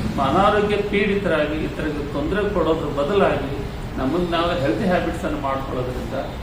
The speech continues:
ಆರೋಗ್ಯವಾಗಿ ಇಟ್ಕೊಂಡು ಒಂದಲ್ಲ ಒಂದ್ ದಿವಸ ಹೋಗುತ್ತೆ, ಅದಕ್ಕೆ ಮುಗ್ದೋಗುತ್ತೆ. ಆ ದಿನ ಬಂದಾಗ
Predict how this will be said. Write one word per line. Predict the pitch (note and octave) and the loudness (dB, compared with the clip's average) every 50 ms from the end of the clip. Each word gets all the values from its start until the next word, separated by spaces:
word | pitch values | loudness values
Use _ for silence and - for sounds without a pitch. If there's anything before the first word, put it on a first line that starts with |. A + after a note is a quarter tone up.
| - - - - A#2+ | -8 -8 -6 -4 -2
ಆರೋಗ್ಯವಾಗಿ | - D3 E3+ F#3+ G3+ G3+ G3 F#3+ F3 D#3 | 0 2 4 4 4 4 4 2 2 2
ಇಟ್ಕೊಂಡು | D3+ - - - D3+ D3+ E3 | 0 -2 -2 -2 -2 -2 0
ಒಂದಲ್ಲ | - - C3 B2+ C3 C3+ C3+ C3+ | -2 -2 -2 -2 -2 -2 0 0
ಒಂದ್ | C#3 C3+ C3 B2+ | 0 0 0 -2
ದಿವಸ | B2+ A#2 - - - - | -4 -4 -4 -6 -4 -4
ಹೋಗುತ್ತೆ, | C3 C3+ C3+ C#3 C#3+ C#3 - D#3+ D#3 - - B2+ | -2 -2 -2 -2 -4 -4 -4 -6 -6 -6 -6 -6
ಅದಕ್ಕೆ | - - B2+ - - | -6 -6 -6 -4 -2
ಮುಗ್ದೋಗುತ್ತೆ. | C3 B2+ B2+ C3 C3+ B2 B2 A#2+ - - - - - - - | -2 -2 0 0 0 0 -2 -2 -4 -4 -6 -8 -8 -6 -4
ಆ | A#2+ A#2 A2+ | -4 -4 -4
ದಿನ | B2 A#2+ C3 C3 | -4 -2 -2 -2
ಬಂದಾಗ | B2+ - A#2 A2+ - C#3 D3 | -2 -4 -4 -4 -2 -2 -2